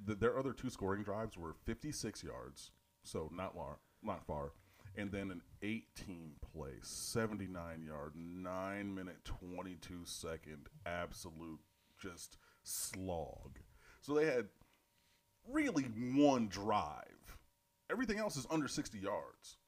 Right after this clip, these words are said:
Like, that's a lot to ask for the defense. And eventually, like, yeah, it kinda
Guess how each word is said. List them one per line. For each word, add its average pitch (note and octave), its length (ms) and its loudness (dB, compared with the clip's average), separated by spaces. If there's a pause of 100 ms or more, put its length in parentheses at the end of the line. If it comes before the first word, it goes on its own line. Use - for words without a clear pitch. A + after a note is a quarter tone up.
(140)
Like, B2 320 2 (500)
that's - 500 0 (200)
a F2 140 0
lot E2+ 720 -2
to - 160 -4
ask F2 520 -4
for G2 160 0
the F2 60 -4
defense. D#2 540 -8
And G2+ 240 -6
eventually, A2 500 0
like, F2 280 0
yeah, F#2+ 300 2
it F#2 200 -2
kinda E2+ 300 -6